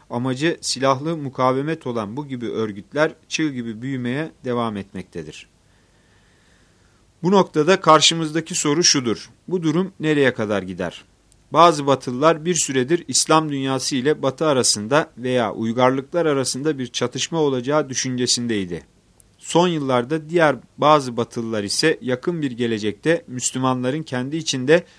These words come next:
çatışma çıkmasını kaçınılmaz görmektedir. Yani çatışma laikler ile İslam kökten dincileri arasında olacaktır.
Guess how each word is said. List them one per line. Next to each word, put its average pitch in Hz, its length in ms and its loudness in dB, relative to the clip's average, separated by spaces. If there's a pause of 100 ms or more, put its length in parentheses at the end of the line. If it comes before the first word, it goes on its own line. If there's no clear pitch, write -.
(100)
çatışma 135 500 -4
çıkmasını 135 720 -4
kaçınılmaz 139 720 -2
görmektedir. 117 720 -2 (340)
Yani 131 300 2
çatışma 143 640 -2 (320)
laikler 127 560 4
ile 151 340 2 (100)
İslam 160 480 2
kökten 131 600 -4
dincileri 107 600 -4 (1040)
arasında 110 500 -2
olacaktır. 110 720 -2